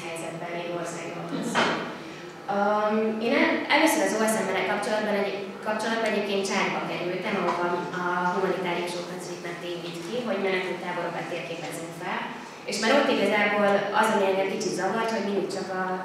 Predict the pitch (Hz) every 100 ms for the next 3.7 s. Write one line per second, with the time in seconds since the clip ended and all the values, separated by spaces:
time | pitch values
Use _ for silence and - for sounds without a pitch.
0 | - 190 185 165 185 175 202 214 214 220
1 | 208 202 196 196 196 196 - - 202 196
2 | 202 202 202 185 175 170 175 170 170 180
3 | 185 190 196 202 208 233 226